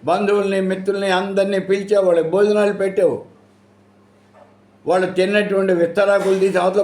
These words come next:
పడేశారు. లేవంటావేంటి? ఏం లేదు. నువ్వు తీసుకొచ్చినటువంటి ఆహార పదార్థాలన్నీ ఇక్కడ ఉండాలి కదా, మరి అవేవి లేదుగా. ఈ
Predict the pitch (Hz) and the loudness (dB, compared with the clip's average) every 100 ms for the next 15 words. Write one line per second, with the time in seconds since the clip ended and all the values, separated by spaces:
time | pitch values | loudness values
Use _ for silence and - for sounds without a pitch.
0 | 185 190 202 208 190 - - - _ _ | 0 0 0 0 0 -2 -8 -20 _ _
1 | _ _ _ _ 127 185 233 226 220 208 | _ _ _ _ -4 0 2 2 0 0
2 | 202 190 185 190 214 214 202 190 180 185 | 0 0 0 2 2 2 2 4 2 -2
3 | - - - _ _ _ _ _ _ _ | -12 -20 -20 _ _ _ _ _ _ _
4 | _ _ _ _ _ _ _ _ _ _ | _ _ _ _ _ _ _ _ _ _
5 | 139 190 185 196 - 214 208 202 202 190 | -2 0 2 0 2 0 2 0 0 -2
6 | 190 175 147 151 190 190 196 196 185 190 | 0 0 0 0 0 0 0 -2 0 0
7 | 185 180 190 190 185 160 160 185 190 190 | 2 2 0 -2 -2 -2 0 0 2 2
8 | 208 226 - - _ _ _ _ _ _ | 2 0 -8 -20 _ _ _ _ _ _
9 | _ - 196 190 180 196 226 - - - | _ -4 0 0 2 0 0 -4 -10 -20
10 | _ _ _ - 147 214 220 180 107 - | _ _ _ -6 0 0 2 0 -2 -12
11 | - _ 170 | -20 _ 2